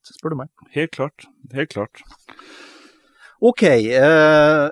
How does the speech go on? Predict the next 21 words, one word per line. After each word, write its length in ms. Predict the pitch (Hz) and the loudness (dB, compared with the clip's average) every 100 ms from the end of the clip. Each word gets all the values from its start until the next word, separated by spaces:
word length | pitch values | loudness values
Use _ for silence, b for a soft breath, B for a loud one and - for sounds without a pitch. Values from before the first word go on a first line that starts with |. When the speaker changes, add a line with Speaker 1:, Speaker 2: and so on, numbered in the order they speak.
| - | -6
Speaker 1:
en 160 | 151 180 | -6 -6
s-, 160 | - - | -6 -6
fra 140 | 160 170 | -2 0
en 180 | 143 156 | -2 -2
stor 300 | - 135 147 | -4 -4 -2
formidler 440 | 170 127 107 139 | -2 -4 -2 -4
til 200 | 160 135 | -2 -2
en 80 | 143 | 0
annen, 380 | 135 110 147 185 | 0 0 0 0
og 100 | 175 | 0
nå 140 | 143 160 | -2 -2
skal 240 | - 151 | -2 -2
vi 160 | 170 190 | 0 -2
litt 260 | 208 _ 127 | -4 _ -6
grann 180 | 113 117 | -2 -2
østover, 640 | 147 - - - 117 131 143 | -2 -6 -8 -2 0 2 0
eh, 440 | 143 135 131 131 | 2 0 0 0
nærmere 400 | 139 123 101 110 | -2 -2 -2 -4
bestemt 340 | 127 - 107 - | -4 -6 -8 -8
til 100 | 139 | -10
Sverige. 600 | - 123 98 104 123 | -4 -2 -2 -2 -2